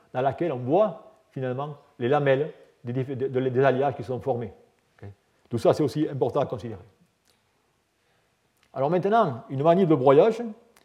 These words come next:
bien, comment on va la caractériser ? Eh bien, la car-, les caractérisations pour utiliser cela vont être directement les techniques de diffraction X,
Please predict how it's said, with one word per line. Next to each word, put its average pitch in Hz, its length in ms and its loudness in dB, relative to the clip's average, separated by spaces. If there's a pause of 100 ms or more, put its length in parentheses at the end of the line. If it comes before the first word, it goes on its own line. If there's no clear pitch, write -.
(100)
bien, 117 140 -2
comment 180 520 6
on 135 80 -8
va 151 120 4
la 143 100 2
caractériser ? 147 640 -2 (880)
Eh 123 60 -6
bien, 160 240 2 (260)
la 135 120 -2
car-, 170 260 2
les 147 180 4
caractérisations 175 540 6
pour 151 140 4
utiliser 147 240 2
cela 156 240 4
vont 127 100 6
être 131 140 2
directement 135 460 -4 (380)
les 120 80 -10
techniques 160 240 0
de 151 60 0
diffraction 127 400 -2
X, 202 260 -8